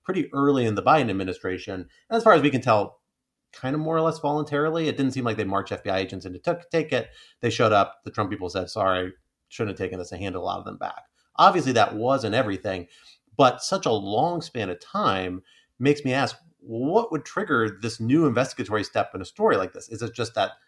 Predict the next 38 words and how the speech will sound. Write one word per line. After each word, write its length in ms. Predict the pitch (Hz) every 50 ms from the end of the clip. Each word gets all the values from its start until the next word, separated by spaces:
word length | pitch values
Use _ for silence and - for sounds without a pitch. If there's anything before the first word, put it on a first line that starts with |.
| _ -
they 80 | 107 104
somehow 320 | - - 135 127 123 123
got 140 | 120 120 110
reports 480 | 107 104 - - 131 113 107 - -
some 240 | - 107 95 92 92
record 360 | 101 139 165 165 - 165 165
is 120 | 160 147 143
in 160 | 165 156 156
there? 240 | 156 156 156 156 156
Is 200 | 147 127 107 104
it 160 | 110 107 -
that 180 | 101 95 95 - -
there 420 | 104 101 98 98 95 95 95 92 - _ _ _ _ _ _ _ -
is 160 | 120 104 -
some 160 | - 117 110
concern 520 | - 117 95 - - - 131 127 131 131
that 140 | 127 127 123
something's 240 | - 110 110 104 87
being 240 | - 98 90 87 85 _ -
done? 500 | - 107 107 123 151 170 190 208 220 214 _ _ - _ - - _ _ _ _ _ _ _ -
And 100 | 190 190
the 60 | 190
second 360 | - - 277 285 285 285 247
question 420 | - - 127 117 110 - - 113 104
I 100 | 98 95
have 360 | 98 101 92 95 113 131 - -
is, 280 | 147 143 139 143 - _ -
you 100 | 170 180
know, 240 | 156 131 120 - -
how 420 | - - - - 175 175 180 175 190
segregated 960 | - - - - 131 131 135 139 123 113 117 113 113 110 110 110 107 107 -
out 380 | - 110 101 98 101 113 - -
does 160 | 117 113 107 113
this 160 | 113 107 -
appear 320 | - - - - 113 107
to 100 | 98 98
be 480 | 85 87 - - 214 233 170 117 107 104
from 280 | - - 110 110 113